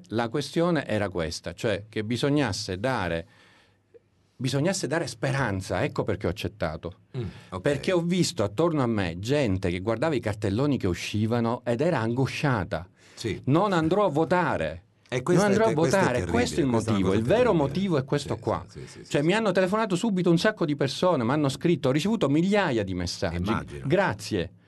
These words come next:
Speaker 1: Allora, è questo il motivo. Però io avrei preferito qualcuno che fosse più rappresentativo, appunto, e che avesse anche una visibilità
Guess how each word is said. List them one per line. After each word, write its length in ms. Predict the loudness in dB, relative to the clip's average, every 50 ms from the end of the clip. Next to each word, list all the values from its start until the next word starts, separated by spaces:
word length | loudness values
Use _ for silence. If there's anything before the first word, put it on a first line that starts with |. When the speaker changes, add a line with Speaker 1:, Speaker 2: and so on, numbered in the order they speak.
| _ -20 -20 -20 -20 -20 -20 _ -4 -2
Speaker 1:
Allora, 300 | 0 2 2 2 0 0
è 160 | -4 -4 -2
questo 380 | -2 0 0 0 -2 -2 -2
il 80 | -2 0
motivo. 520 | 0 0 0 0 0 0 2 2 0 0 -2 -6 -14 -20 -20 -20 -20 -20 -8 _
Però 220 | 0 2 2 2
io 140 | 2 4 4
avrei 120 | 4 4
preferito 420 | 4 2 2 2 0 2 2 2 2
qualcuno 400 | 2 0 0 0 0 0 2 2
che 120 | 0 0
fosse 300 | 0 0 -2 -2 -2 -2
più 160 | -2 0 0 0
rappresentativo, 720 | 0 0 -2 -2 0 0 0 0 -2 -2 -2 -2 -2 -2
appunto, 500 | -2 -2 -4 -4 -4 -2 -2 -4 -4 -4
e 100 | -4 -2
che 120 | 0 0
avesse 400 | 2 2 2 0 0 0 0 0 0
anche 240 | 0 -2 -2 -2 -2
una 140 | -2 0
visibilità 720 | 0 -2 -2 -2 -2 -2 -2 -2 -2 -2 0 -2 -2 -2 -4